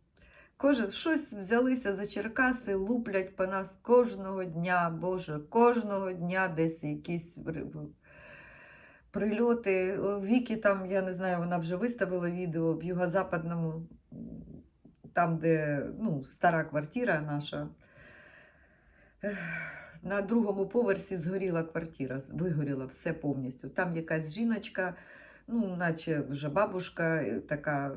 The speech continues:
старенька, і в неї там деменція, і, в общем, вона там палила свічки вночі, чи молилася, чи що вона там робила з тими свічками.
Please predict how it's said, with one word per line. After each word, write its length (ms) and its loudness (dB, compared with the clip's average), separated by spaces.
старенька, 640 0
і 120 0
в 60 -4
неї 300 0
там 280 -2
деменція, 880 0
і, 120 0
в 40 0
общем, 260 -6
вона 200 -2
там 220 -2
палила 360 2
свічки 460 -2
вночі, 480 -4
чи 140 -6
молилася, 600 0
чи 120 -8
що 140 -8
вона 220 -2
там 180 -4
робила 340 0
з 40 -6
тими 220 -4
свічками. 560 -6